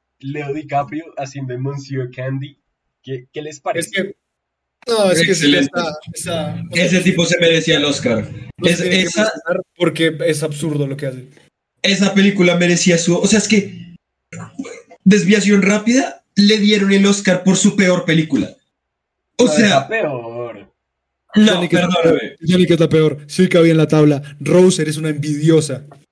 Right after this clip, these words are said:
Speaker 1: Esa no es,
Speaker 3: ¿Qué?
Speaker 1: bobo.
Speaker 2: ¿Qué?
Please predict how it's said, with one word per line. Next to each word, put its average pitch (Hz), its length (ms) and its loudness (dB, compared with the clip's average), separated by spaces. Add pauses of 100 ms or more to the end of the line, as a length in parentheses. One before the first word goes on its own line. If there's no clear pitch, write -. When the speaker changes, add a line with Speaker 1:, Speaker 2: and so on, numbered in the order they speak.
(480)
Speaker 1:
Esa 143 300 -6
no 127 160 -4
es, 143 160 -4
Speaker 3:
¿Qué? - 100 0
Speaker 1:
bobo. 180 760 0 (880)
Speaker 2:
¿Qué? 165 260 2